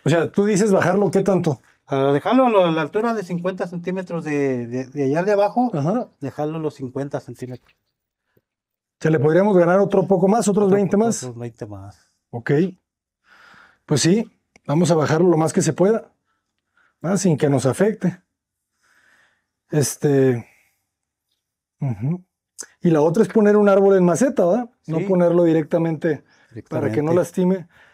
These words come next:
Speaker 1: ¿La tubería de qué es?
Speaker 2: Es de, de, de este, de
Speaker 1: ¿De
Speaker 2: P V C.
Speaker 1: con-, de P V C?
Speaker 2: P V C.
Speaker 1: Ok. Ok, ok, ok.
Speaker 2: Aunque no crea, los de la calle también están así.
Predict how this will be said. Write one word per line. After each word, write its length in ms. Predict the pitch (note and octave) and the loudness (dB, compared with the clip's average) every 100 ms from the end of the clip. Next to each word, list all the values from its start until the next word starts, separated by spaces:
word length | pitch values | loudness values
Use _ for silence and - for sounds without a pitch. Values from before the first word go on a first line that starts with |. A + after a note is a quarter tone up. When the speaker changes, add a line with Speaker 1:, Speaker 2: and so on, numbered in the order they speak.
| _ - | _ -2
Speaker 1:
¿La 160 | D#3+ | 0
tubería 340 | F#3 E3+ F3 A3 | 2 4 4 4
de 120 | G#3+ | 4
qué 160 | B3 | 2
es? 280 | C4+ - - _ _ _ - | 0 -6 -20 _ _ _ -4
Speaker 2:
Es 180 | C#3 D3+ | -2 0
de, 720 | D#3+ D3+ C#3+ C3+ C3+ C3 B2 | 0 0 0 -2 -4 -6 -8
de, 140 | B2 A#2 | -10 -10
de 100 | C3+ | -10
este, 220 | D3+ - F3 | -10 -8 -6
de 400 | D#3+ C#3 A#2+ - _ - | -4 -4 -8 -14 _ -6
Speaker 1:
¿De 120 | D3 | -2
Speaker 2:
P 60 | |
V 80 | C#3+ | 0
C. 220 | C3 D3 C#3+ | -2 -8 -10
Speaker 1:
con-, 80 | _ _ | _ _
de 140 | C3+ B2 | -10 -2
P 140 | E3 | 0
V 100 | F3+ | 2
C? 280 | G3 F#3+ F3+ - | 2 0 -4 -14
Speaker 2:
P 80 | A2+ | -16
V 120 | A2+ | -16
C. 320 | - G#2+ _ _ _ _ _ _ | -18 -20 _ _ _ _ _ _
Speaker 1:
Ok. 200 | B2 - A#2 A2 _ _ _ _ _ _ _ _ _ _ _ - - _ _ | -20 -12 -12 -12 _ _ _ _ _ _ _ _ _ _ _ -20 -20 _ _
Ok, 100 | - G#2+ | -12 -12
ok, 120 | - - | -10 -16
ok. 120 | - A#2+ G#2+ - _ _ _ _ | -12 -12 -12 -18 _ _ _ _
Speaker 2:
Aunque 240 | D3 - | -8 -4
no 120 | G3 A#3 | -2 0
crea, 300 | A3 B3 G#3 | 4 4 4
los 120 | E3 | 2
de 40 | |
la 120 | E3 D#3+ | -4 -2
calle 200 | G3 A3 | -2 -2
también 220 | F#3+ G3+ | -2 -4
están 180 | G#3+ G#3+ | -4 -4
así. 400 | G#3 G#3+ G#3+ | -4 -4 -6